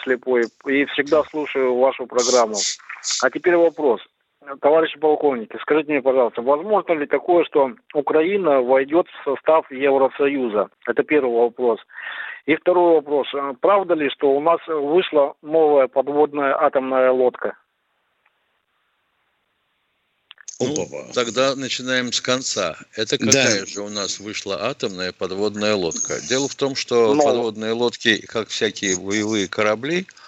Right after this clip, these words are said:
Speaker 2: они же н-, не, не с момента, э, спуска на воду входят в состав флота.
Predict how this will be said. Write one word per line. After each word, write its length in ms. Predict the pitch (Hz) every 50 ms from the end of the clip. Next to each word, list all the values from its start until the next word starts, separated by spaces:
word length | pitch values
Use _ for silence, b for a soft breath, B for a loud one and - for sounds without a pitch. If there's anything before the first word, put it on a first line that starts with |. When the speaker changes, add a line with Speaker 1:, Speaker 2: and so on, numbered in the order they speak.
| B B B B B B B B
Speaker 2:
они 260 | - 92 107 127 139
же 140 | 127 110 135
н-, 320 | 120 98 90 135 131 147 143 _ _ _ _ -
не, 220 | 113 120 135 143 147
не 340 | 139 - 139 127 135 139
с 120 | 127 - -
момента, 720 | 143 139 139 147 156 156 151 139 - - 110 101 101 87 - - 104 101 98 95 92 90 90 87 87 85 85
э, 40 | 85 -
спуска 460 | - - - 127 110 - - 110 107
на 200 | 110 127 147 151
воду 340 | 151 135 113 98 95 - - -
входят 380 | - - - 113 117 127 120
в 80 | - -
состав 400 | - 117 101 - - - 104 101
флота. 460 | - - - 92 87 85 76 - -